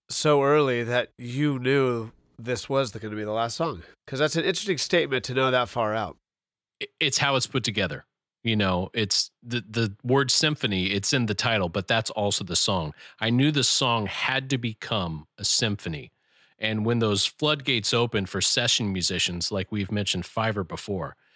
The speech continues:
Speaker 2: when I realized that I could get a cellist and someone to do violin and viola and, uh, backup singers, uh, the female backup singers who sing on this, when I realized we had the option of doing that,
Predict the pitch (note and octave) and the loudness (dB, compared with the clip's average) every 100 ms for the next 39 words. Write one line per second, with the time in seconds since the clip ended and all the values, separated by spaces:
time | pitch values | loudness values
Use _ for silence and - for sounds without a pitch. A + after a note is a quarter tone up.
0 | - _ - A2+ A#2+ C#3 C3 B2+ D3+ D3+ | -20 _ -2 2 2 2 2 4 4 4
1 | G#2+ D2 D2+ - - _ _ G#2 G2 G#2+ | 2 0 -2 -2 -4 _ _ 0 0 0
2 | A2 G2+ G2 C3 D3 - G2+ - F2+ D2+ | -2 -2 -4 0 0 -2 -2 0 0 -2
3 | D2 - - - _ - G2 F#2+ F#2+ - | -2 -2 -2 -8 _ -6 -2 0 0 0
4 | G#2+ G2 F#2 F#2+ F#2 F#3+ F#3 F3+ F3 F3 | 0 -2 -2 -2 0 0 0 0 -2 -2
5 | E3+ D#3+ D3 C3+ - _ _ _ F#2+ G2 | -2 -2 -4 -8 -12 _ _ _ -2 0
6 | F#2 F2+ F2 - - - G2+ F#2 E2+ D#2+ | 0 -2 -6 -6 -6 -4 -2 -2 -2 -6
7 | - A#2+ A2+ G2 - G#2 F2 D#2+ - - | -2 -2 0 -2 0 0 -2 -4 -6 -8
8 | - F2+ F#2 C3 A2 F#2 F#2 - F#2+ G2 | -8 -6 -2 0 0 0 -2 -2 -2 -2
9 | F2 - F#2 G2+ E2+ D2+ D2 - - _ | -4 -2 -2 -2 -4 -6 -6 -8 -8 _
10 | _ - A2 B2+ C#3+ C#3+ C3+ A#2 B2 A#2 | _ -4 0 2 2 4 2 2 0 0
11 | G2 - A#2+ G#2+ G#2+ G#2 A2+ - G2 E2+ | 0 -2 -2 -2 0 2 0 0 -2 -2
12 | - A2 C3+ C#3 D3+ F#3 | -2 0 2 4 2 0